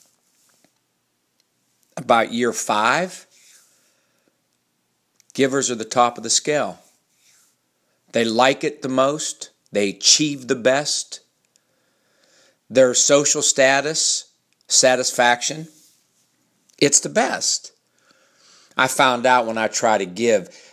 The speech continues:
there's an attack at first. I sometimes have to read Mother Teresa's poem anyway. When you go to help somebody, they'll say, "You're doing it for your own good. Do it anyway."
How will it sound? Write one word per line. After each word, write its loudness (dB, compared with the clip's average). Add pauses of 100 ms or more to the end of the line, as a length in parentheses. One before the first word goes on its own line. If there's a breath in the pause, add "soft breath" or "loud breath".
(120 loud breath)
there's 2
an -2
attack -2
at -12
first. -4 (1120)
I -4
sometimes 0
have 0
to -2
read -4
Mother 0
Teresa's -2
poem 0
anyway. -6 (440 soft breath)
When -4
you -2
go 0
to -2
help -2
somebody, -2 (1000)
they'll 2
say, 2
"You're -4
doing -2
it -6
for -2
your -2
own -6
good. 0 (180)
Do 0
it 0
anyway." -6